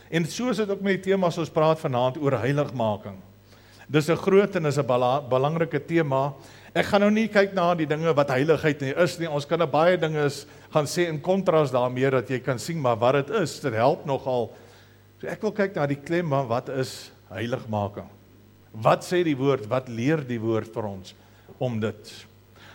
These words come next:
Ons het vanoggend stil gestaan by drie kardinale dinge en ek wil dit vir julle dan voorgooi daar. Drie dinge wat die aspek is van 'n ware kind van die Here se lewe. Al drie hierdie elemente moet teenwoordig wees.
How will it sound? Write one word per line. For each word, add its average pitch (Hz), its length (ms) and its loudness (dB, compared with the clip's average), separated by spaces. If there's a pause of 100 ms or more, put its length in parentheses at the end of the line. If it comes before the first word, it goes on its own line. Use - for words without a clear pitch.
(140)
Ons 196 160 4
het 208 80 -4
vanoggend 214 340 2
stil 214 240 6
gestaan 180 320 4
by 165 140 6
drie 151 240 4
kardinale 151 640 2
dinge 143 300 -2
en 127 100 -4
ek 107 80 -6
wil 127 140 -2
dit 127 320 -6
vir 123 80 -4
julle 120 220 0
dan 117 200 -4
voorgooi 139 540 0
daar. 110 320 -4 (500)
Drie 180 200 2
dinge 208 200 2
wat 165 140 4
die 170 80 0
aspek 190 500 2
is - 480 -2 (320)
van 156 180 4
'n 135 100 2
ware 175 360 8
kind 185 240 0
van 156 180 0
die 147 140 2
Here 123 220 2
se 139 160 -4
lewe. 135 360 2 (1300)
Al 208 220 6
drie 208 240 2
hierdie 175 240 4
elemente 170 580 4
moet 151 460 0
teenwoordig 156 640 4
wees. - 640 -6